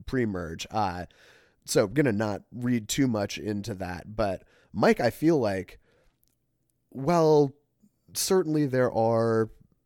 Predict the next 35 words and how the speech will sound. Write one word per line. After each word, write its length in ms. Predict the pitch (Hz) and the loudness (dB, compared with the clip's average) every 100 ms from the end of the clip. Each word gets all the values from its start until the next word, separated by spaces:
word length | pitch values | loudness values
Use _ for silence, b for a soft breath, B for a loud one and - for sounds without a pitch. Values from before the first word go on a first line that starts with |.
| _ _ | _ _
holes 400 | - 139 135 120 | -4 2 2 2
that 120 | 117 | -4
can 240 | - 127 113 | -2 -2 -2
be 120 | 107 | -2
poked 420 | - 123 131 - | 0 2 2 0
in 100 | 123 | -4
some 160 | 113 120 | 0 0
of 100 | 101 | 0
his 140 | 98 | -4
thought 280 | - 117 123 | -2 -2 -2
processes 1120 | - 131 127 - 123 - 127 120 120 123 120 - | -2 -2 0 0 -2 -2 -2 0 0 -2 -4 -6
along, 400 | 117 123 117 127 | -4 -2 -2 -4
uh, 300 | 113 117 113 95 | -2 0 0 0
along 340 | 123 113 117 | 0 0 0
the 80 | 113 | 0
way 340 | 113 113 113 | 2 2 2
here. 420 | 110 113 110 107 - b b b b b b b _ _ _ _ _ _ _ _ _ _ _ | 0 0 2 0 -2 b b b b b b b _ _ _ _ _ _ _ _ _ _ _
This 440 | 156 254 - - - _ _ _ _ _ - | -4 -2 -2 -6 -12 _ _ _ _ _ -4
has 220 | 156 127 | -2 -2
gotta 380 | 123 170 165 127 | -4 0 2 2
be 200 | 104 92 | -2 -6
very, 500 | 98 113 160 151 131 | -8 4 6 6 4
very 320 | 123 113 107 | 2 2 2
high 300 | 113 107 107 | 0 0 0
on 180 | 101 98 | 0 -2
the 60 | |
list, 380 | 101 104 - - | -4 -4 -4 -2
if 180 | 190 - | -2 0
not, 380 | 110 135 90 - | -2 -2 -4 -8
<laughs> 220 | 147 - | -4 2
like, 200 | - - | 2 2
the 260 | 156 143 117 | -2 0 0
glaring 800 | 120 117 123 120 143 139 135 117 | -4 -14 -8 0 0 2 0 0
number 340 | 113 113 107 101 | -2 0 -2 -2
one 520 | 104 127 104 92 | -2 -2 -2 -6